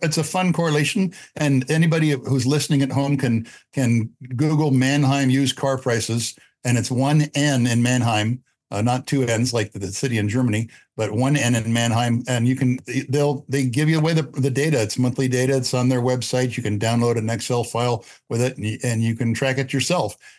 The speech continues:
It has a little bit of seasonal fluctuations up and down because, uh, people tend to buy cars more at, at, at some times and less at other times of the year.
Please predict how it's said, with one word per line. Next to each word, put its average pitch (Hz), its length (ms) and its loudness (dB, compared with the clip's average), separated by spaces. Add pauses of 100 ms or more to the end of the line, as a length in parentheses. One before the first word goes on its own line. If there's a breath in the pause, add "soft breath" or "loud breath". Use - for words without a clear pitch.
(100)
It 131 80 0
has 135 240 0
a - 20 0
little 147 220 2
bit 139 200 -4
of 131 220 0
seasonal 143 480 0
fluctuations 131 720 0
up 135 160 -2
and 117 140 0
down 113 340 2
because, 113 480 -2 (420 loud breath)
uh, 101 160 -2
people 113 380 -2 (240)
tend 127 200 0
to 117 40 0
buy 113 300 0
cars 117 340 -2
more 120 460 0 (140)
at, 104 80 -8 (100)
at, - 140 -12 (160)
at 117 200 -6
some 131 200 0
times 127 360 0
and 110 120 0
less 113 220 -2
at - 80 -4
other 113 120 -2
times 110 300 -2
of 110 80 -2
the 107 100 -2
year. 120 320 0